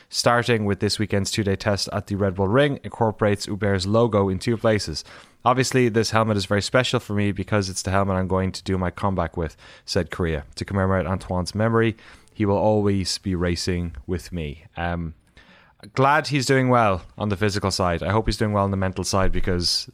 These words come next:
there was, you know, that was a horrific crash, and ultimately, little, ultimately it was his car that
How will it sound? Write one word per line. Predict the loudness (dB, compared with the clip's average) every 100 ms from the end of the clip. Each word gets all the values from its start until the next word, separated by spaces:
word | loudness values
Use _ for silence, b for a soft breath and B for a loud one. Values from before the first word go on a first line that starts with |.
| -6
there | -2
was, | -2 0 0 -2 -4
you | -10
know, | -6 -4
that | -2 -2
was | 0 -2
a |
horrific | 0 0 -2 -6 -4
crash, | -2 0 -2 -8
and | -8 -6 -6 -8 -14 b b b -6
ultimately, | -4 0 0 2 -2
little, | -4 -6 -4 -6 -10 -4
ultimately | -2 0 0 0
it |
was | 0 -2
his | -4 -8
car | -2 0 2 2 -2 -6 _
that | -6 -4 -6